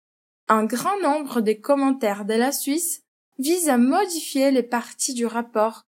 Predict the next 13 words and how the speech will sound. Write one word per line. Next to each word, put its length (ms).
qui 180
affirment 640
que 100
les 140
pays 500
en 140
développement 880
auront 400
besoin 480
du 140
soutien, 720
notamment 600
financier, 840